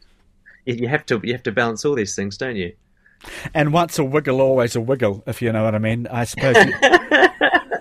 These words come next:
Speaker 1: Fortunately, we don't have to do choreography as much as they do, um, but they've got a pretty good gig, don't they?
Speaker 2: <laughs> And so do you.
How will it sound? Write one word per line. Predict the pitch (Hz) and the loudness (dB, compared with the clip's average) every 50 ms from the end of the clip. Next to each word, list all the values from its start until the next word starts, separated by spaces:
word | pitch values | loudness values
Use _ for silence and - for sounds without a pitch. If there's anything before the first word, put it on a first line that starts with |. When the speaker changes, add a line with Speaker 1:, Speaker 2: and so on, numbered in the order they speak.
| - _ _ _ - - - - - - - 151 - - - | -10 _ _ _ -20 -18 -16 -14 -12 -10 -10 -10 -12 -10 2
Speaker 1:
Fortunately, | - 214 208 214 - - 208 180 170 156 | 4 4 4 4 2 0 0 2 2 0
we | 151 156 156 | 0 0 0
don't | 156 165 160 151 151 | 0 0 -2 0 0
have | 147 147 - | -2 -2 -2
to | - 127 | -6 -2
do | - 147 135 131 123 | 0 2 2 2 0
choreography | 120 - - 143 131 127 123 127 123 120 - - 110 98 98 - - - | -4 -2 0 2 4 4 2 2 0 -4 -4 -2 -2 -2 -2 -6 -8 -8
as | - 110 104 - | -8 -8 -6 -4
much | 120 110 107 - - 120 | -4 -4 -4 -4 -6 -8
as | 110 - | -4 -2
they | - 110 110 | 0 0 0
do, | 107 110 101 95 92 - - | 0 0 -2 -4 -4 -6 -4
um, | 107 107 104 101 101 101 101 101 98 - - | -2 0 0 0 0 0 0 -2 -2 -2 -2
but | 123 113 - - - _ _ | -2 -2 -2 -2 -6 _ _
they've | - - 117 - 131 131 127 - | -20 -20 -6 -2 -2 -2 -2 -2
got | - - - - | -8 -16 -16 -16
a | |
pretty | 107 - 127 110 107 | -10 -8 -6 -6 -4
good | 98 107 101 - | -2 -4 -2 0
gig, | 117 104 95 95 | 0 -2 0 0
don't | 113 107 104 95 | -2 -2 -2 -2
they? | 92 87 80 87 - _ _ _ _ - | -4 -6 -8 -10 -14 _ _ _ _ -4
Speaker 2:
<laughs> | 117 - - - 117 110 - _ - - - - - - - | -4 -4 -4 -6 -10 -10 -10 _ -18 -16 -16 -14 -14 -12 -4
And | - 117 131 123 117 | -2 0 0 0 0
so | - - 139 131 | 0 0 0 2
do | 123 123 | 2 0
you. | 113 110 123 120 101 85 | -2 0 0 0 -2 -4